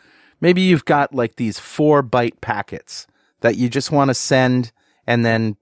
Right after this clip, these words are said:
pass on or do something like that. Or, you know, you're dealing with a little bit of data. It needs to be really fast and you don't want all the overhead of H T T P.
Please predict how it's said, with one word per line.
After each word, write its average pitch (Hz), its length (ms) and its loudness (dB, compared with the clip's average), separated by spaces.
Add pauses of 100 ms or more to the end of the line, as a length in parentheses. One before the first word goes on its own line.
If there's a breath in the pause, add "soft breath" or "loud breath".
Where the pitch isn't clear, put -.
pass 123 380 -6
on 107 500 -2
or 101 120 -8
do 117 180 -6
something 107 400 -4
like 95 220 -8
that. 95 240 0
Or, 92 140 -4 (580 soft breath)
you 175 120 2
know, 170 80 4
you're 156 180 2
dealing 180 320 2
with 139 140 6
a 123 80 2
little 143 400 4
bit 127 160 2
of 110 100 0
data. 107 300 0
It 107 120 0
needs 127 220 -4
to - 60 -12
be 135 100 -6
really 160 320 2
fast 127 500 0
and 117 120 0
you 117 80 -2
don't 131 180 0
want 123 160 2
all 113 80 4
the 107 160 -2
overhead 104 300 0
of 95 100 -2
H 98 220 -6
T 101 100 -10
T 90 60 -12
P. 90 380 -8